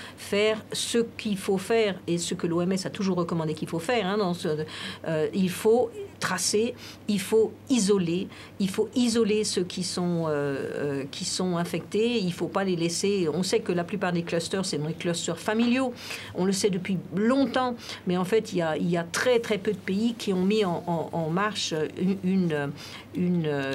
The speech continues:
une stratégie qui, qui vise à, à, à loger à l'hôtel les, les gens qui sont, euh, qui sont infectés pour y, y, éviter qu'ils, qu'ils, euh, contaminent leur famille, et cetera. C'est, c'est difficile, c'est sûr,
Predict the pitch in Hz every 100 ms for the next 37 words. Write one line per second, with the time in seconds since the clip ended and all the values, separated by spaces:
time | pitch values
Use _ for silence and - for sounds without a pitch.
0 | - 170 - 180 180 156 220 233 - 180
1 | 170 147 143 - 160 165 220 180 156 143
2 | 139 - 143 - - - - - - 151
3 | - 170 202 180 190 175 170 190 214 180
4 | 139 135 156 151 151 143 190 190 185 -
5 | 170 170 156 135 135 - - - - -
6 | - 185 180 180 170 226 - 170 175 175
7 | 175 165 180 180 170 - 220 - 175 151
8 | 143 135 - 160 143 131 139 139 - -
9 | - - - 170 165 165 147 151 175 208
10 | 202 - 190 220 185 - - 214 208 240
11 | 233 233 262 - 170 - -